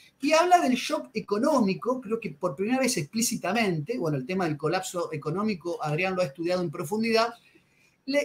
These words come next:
la idea del shock económico como una forma de introducir e inocular cambios en el tejido social, ¿no? Y las relaciones entre la psicología humana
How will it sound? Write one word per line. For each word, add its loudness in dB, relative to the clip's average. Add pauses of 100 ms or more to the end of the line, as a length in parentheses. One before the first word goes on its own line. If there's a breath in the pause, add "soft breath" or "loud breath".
la 0
idea 4
del 4
shock 0
económico 0
como -2
una 0
forma -2
de 2
introducir 2
e 4
inocular 0
cambios 0
en 2
el 0
tejido 0
social, -4 (100)
¿no? -8
Y -2
las 0
relaciones -2
entre -2
la 0
psicología 2
humana 4